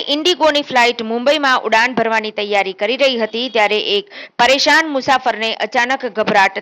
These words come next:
થવા લાગ્યો અને તે રડવા લાગ્યો અને પ્લેનમાંથી નીચે ઉતારવા માટે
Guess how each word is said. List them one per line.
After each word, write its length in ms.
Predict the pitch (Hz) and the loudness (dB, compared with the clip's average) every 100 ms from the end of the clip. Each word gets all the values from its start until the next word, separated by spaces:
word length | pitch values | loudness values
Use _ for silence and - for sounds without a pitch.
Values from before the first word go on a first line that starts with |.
| 233 | -4
થવા 200 | 202 196 | 0 0
લાગ્યો 360 | 196 190 254 277 | 0 2 2 2
અને 160 | 208 208 | 0 -4
તે 160 | 202 196 | -4 -2
રડવા 320 | 190 185 180 147 | -2 0 0 0
લાગ્યો 260 | 151 156 160 - - - - | -4 -6 -8 -10 -20 -12 -2
અને 180 | 233 269 269 | 0 2 2
પ્લેનમાંથી 600 | 294 330 294 262 262 254 | 2 2 2 2 0 -4
નીચે 300 | 226 220 277 | -4 0 2
ઉતારવા 480 | 247 226 226 233 233 | 2 4 2 4 0
માટે 280 | 214 208 | -2 -2